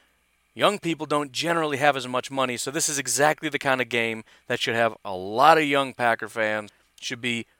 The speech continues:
real rowdy, real loudy. So if that's what you're about, go ahead and bust out that Vivid Seats app. If you haven't downloaded it, do that. It'll automatically enroll you in the Vivid Seats Rewards loyalty program, find you a ticket which has a hundred percent buyer guarantee.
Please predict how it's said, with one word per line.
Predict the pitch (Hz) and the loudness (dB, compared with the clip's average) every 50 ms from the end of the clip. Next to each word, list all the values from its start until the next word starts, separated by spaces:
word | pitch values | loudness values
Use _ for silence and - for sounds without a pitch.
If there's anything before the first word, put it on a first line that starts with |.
| _ _ | _ _
real | - 85 87 92 98 110 139 165 175 180 160 147 | -18 -16 -16 -14 -8 2 6 6 8 8 8 6
rowdy, | 135 127 127 127 123 127 123 123 123 123 120 - _ _ _ _ _ _ | 6 6 8 10 10 8 8 4 -2 -6 -6 -10 _ _ _ _ _ _
real | 95 92 104 110 127 147 156 156 156 147 135 131 | -14 -12 -6 0 2 4 6 6 6 4 4 4
loudy. | 127 123 120 117 113 104 90 80 73 69 _ _ _ _ _ _ _ _ _ _ _ _ _ _ | 6 8 8 8 6 4 -2 -10 -18 -20 _ _ _ _ _ _ _ _ _ _ _ _ _ _
So | _ - - 123 117 117 - - | _ -2 0 0 0 0 -2 -8
if | - 95 92 95 | -16 -18 -14 -2
that's | 107 139 170 180 - | 4 4 4 4 4
what | 196 185 - - | -2 -4 0 0
you're | 202 196 190 | 2 2 2
about, | 175 170 214 214 196 139 131 135 120 - _ _ _ _ _ | 4 6 8 10 10 10 8 8 4 -2 _ _ _ _ _
go | 117 | -4
ahead | 120 143 156 | -4 -2 -2
and | 156 139 117 | -4 -6 0
bust | 113 147 156 151 - - | 4 4 4 4 4 4
out | 160 156 160 - | 4 4 4 4
that | 165 160 151 | 2 2 2
Vivid | 143 156 160 143 147 131 - | 2 -2 0 0 -2 -4 -4
Seats | - 131 123 117 - 120 | -4 -4 -4 -4 -2 0
app. | 117 117 117 123 - _ _ _ _ | 0 0 0 0 -2 _ _ _ _
If | - | -12
you | - 117 | -8 -2
haven't | 123 139 156 160 170 160 | 2 4 4 4 2 4
downloaded | 147 151 147 151 151 139 139 135 135 135 139 | 6 6 8 8 6 4 0 0 0 0 -2
it, | 147 - 107 110 | -4 -4 -4 -8
do | 104 123 139 156 139 | -6 -4 -4 -2 2
that. | 123 120 110 107 117 - - _ _ _ | 4 4 6 6 4 2 -2 _ _ _
It'll | - 127 123 - | -4 -2 -2 0
automatically | - 113 127 127 127 131 135 135 131 - 143 139 | 2 4 4 4 4 2 0 0 0 -2 -4 -6
enroll | 135 127 127 127 131 127 | -4 -4 -4 -4 -4 -4
you | 127 127 127 | -4 -6 -8
in | 120 | -8
the | 117 110 | -10 -10
Vivid | 110 117 123 117 120 - | -10 -10 -10 -10 -10 -10
Seats | 127 123 - - | -10 -10 -10 -10
Rewards | 120 117 117 120 120 113 - | -8 -4 -4 -4 -4 -4 -4
loyalty | 120 117 117 117 - - 120 | -4 -4 -2 -4 -6 -8 -14
program, | - - 117 104 101 104 110 113 110 | -10 -8 -8 -8 -6 -4 -6 -6 -6
find | - - - 131 139 147 160 151 | -8 -2 0 0 0 0 -2 -4
you | 156 151 | -4 -4
a | 139 | -4
ticket | - - 135 127 - - 123 | -4 -2 -6 -4 -4 -6 -10
which | 113 127 120 - | -10 -10 -6 -4
has | 123 117 113 | -4 -2 -2
a | 107 | -4
hundred | 95 131 131 131 | -4 -4 -6 -6
percent | - 120 - - 127 117 107 | -8 -8 -6 -6 -6 -6 -4
buyer | 104 113 110 110 110 110 | -2 0 0 0 0 -2
guarantee. | 101 104 104 104 101 101 95 - 139 151 160 165 185 190 | -4 -6 -6 -6 -6 -8 -10 -6 -2 -2 0 0 -2 -6